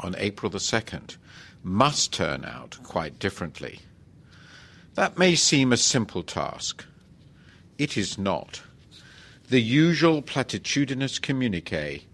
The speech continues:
would be a catastrophe. The world now needs change it can believe in. Only Barack Obama, the U S president,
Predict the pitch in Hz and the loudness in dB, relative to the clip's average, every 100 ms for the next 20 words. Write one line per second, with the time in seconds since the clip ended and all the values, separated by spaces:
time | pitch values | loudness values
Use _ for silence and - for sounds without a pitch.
0 | - - - - 101 98 - 92 85 - | -20 -20 -20 -12 -2 0 2 0 0 -6
1 | - - 110 - - 80 - - - - | -10 -4 -4 -4 -8 -10 -12 -16 -18 -20
2 | - - - - - - - 98 107 160 | -20 -20 -20 -20 -20 -14 -4 -2 4 6
3 | 113 73 60 - - - 87 101 107 104 | 6 2 -8 -14 -16 -10 -2 2 2 2
4 | 92 92 90 - - 156 120 76 71 71 | 0 -4 -4 0 2 2 0 -2 -10 -10
5 | - - - - - - 82 78 80 104 | -10 -12 -14 -10 -10 -8 -6 -6 -4 -4
6 | 90 76 - - - - - - - - | -4 -10 -14 -20 -20 -20 -20 -20 -20 -20
7 | - - - - - - 175 196 190 151 | -20 -20 -20 -20 -20 2 6 8 6 6
8 | 131 120 110 - 95 90 78 65 - - | 8 6 6 2 4 4 2 -2 -14 -20
9 | - - - 92 95 104 - - 127 80 | -20 -20 -8 -2 2 2 0 0 -2 -2
10 | 78 69 - | -6 -10 -12